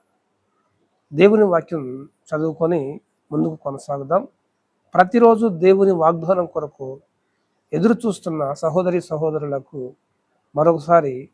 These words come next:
హృదయపూర్వక వందనాలు తెలియజేస్తూ ఉన్నాను. అందరం కలిసి బైబిల్ గ్రంథం తెరిచి నూట ఇరవై ఎనిమిదవ కీర్తన రెండవ వచనాన్ని చదువుకొని మనం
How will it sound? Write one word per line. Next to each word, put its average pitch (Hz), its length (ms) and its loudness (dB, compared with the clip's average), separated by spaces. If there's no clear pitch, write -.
హృదయపూర్వక 190 560 2
వందనాలు 160 400 0
తెలియజేస్తూ 147 640 -8
ఉన్నాను. 135 380 -12
అందరం 226 280 8
కలిసి 196 640 4
బైబిల్ 220 300 8
గ్రంథం 190 320 6
తెరిచి 156 760 0
నూట 220 260 10
ఇరవై 180 340 6
ఎనిమిదవ 185 460 4
కీర్తన 147 640 -6
రెండవ 196 500 10
వచనాన్ని 170 360 6
చదువుకొని 165 540 4
మనం 170 540 2